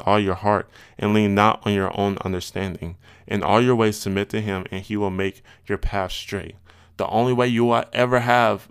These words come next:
sight is in the path of God. And so God equips us with the things that are good to do with his will,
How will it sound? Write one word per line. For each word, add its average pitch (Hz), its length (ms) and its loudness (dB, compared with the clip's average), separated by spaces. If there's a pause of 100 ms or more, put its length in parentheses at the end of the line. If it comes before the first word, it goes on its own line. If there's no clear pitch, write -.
sight - 600 -2 (680)
is 107 240 -4 (100)
in 110 500 -2 (280)
the 95 100 -10
path - 560 -2 (260)
of - 200 -10
God. 82 340 -2 (1300)
And 113 100 -6
so 127 140 0
God 131 220 2
equips 135 380 -2
us 120 160 0
with 117 120 0
the 113 60 -2
things 123 360 0
that 110 100 0
are 107 120 2
good 113 260 0
to - 80 -8
do 120 220 -2
with 107 200 -2
his 92 220 -8
will, 85 340 -6